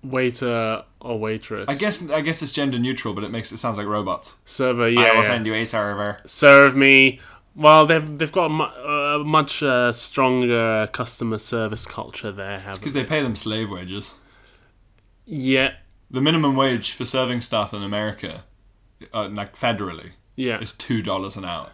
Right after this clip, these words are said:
Speaker 1: But then they expect more from them, whereas here they're paid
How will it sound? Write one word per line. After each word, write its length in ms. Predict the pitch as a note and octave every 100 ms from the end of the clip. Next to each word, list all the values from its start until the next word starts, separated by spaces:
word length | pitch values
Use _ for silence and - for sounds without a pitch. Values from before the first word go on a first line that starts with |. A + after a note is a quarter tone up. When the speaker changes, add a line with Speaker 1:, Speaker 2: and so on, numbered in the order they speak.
| _ _ _
Speaker 1:
But 80 | D3
then 180 | D3+ C#3
they 100 | C3+
expect 380 | B2+ - C3+
more 280 | C3+ C3+ C3
from 340 | A#2+ C#3 C#3 A2
them, 200 | F2+ -
whereas 260 | B2 A#2 A2+
here 320 | C#3+ B2 A#2 - _ _
they're 160 | C3+ B2
paid 540 | - B2+ A#2 A2+ G#2